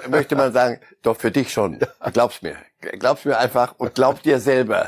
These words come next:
Speaker 1: Denn dem Ding läufst du hinterher wie, wie einer Fata Morgana.“ Aber hör auf, ist doch gut.
Speaker 2: Wir haben
Speaker 1: War
Speaker 2: auch noch
Speaker 1: doch spannend.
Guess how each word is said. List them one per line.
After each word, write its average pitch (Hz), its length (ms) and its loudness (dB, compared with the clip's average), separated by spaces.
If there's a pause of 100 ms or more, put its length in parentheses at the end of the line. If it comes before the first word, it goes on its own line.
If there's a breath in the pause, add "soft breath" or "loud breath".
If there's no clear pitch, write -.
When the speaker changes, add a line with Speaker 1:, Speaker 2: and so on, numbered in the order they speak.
(160)
Speaker 1:
Denn 107 160 -2
dem 117 320 -4
Ding 131 180 2
läufst 117 480 2
du 123 100 2
hinterher 113 600 2
wie, 104 480 -2
wie 113 180 -2
einer 107 280 0
Fata 107 320 0
Morgana.“ 92 540 -2 (480 loud breath)
Aber 87 220 -2
hör 104 160 0
auf, - 120 -8
ist 101 140 -8
doch 110 120 0
gut. 107 260 -4
Speaker 2:
Wir 127 200 0
haben 185 100 2
Speaker 1:
War 143 140 4
Speaker 2:
auch - 40 -4
noch 135 100 -4
Speaker 1:
doch - 40 -10
spannend. 87 340 -4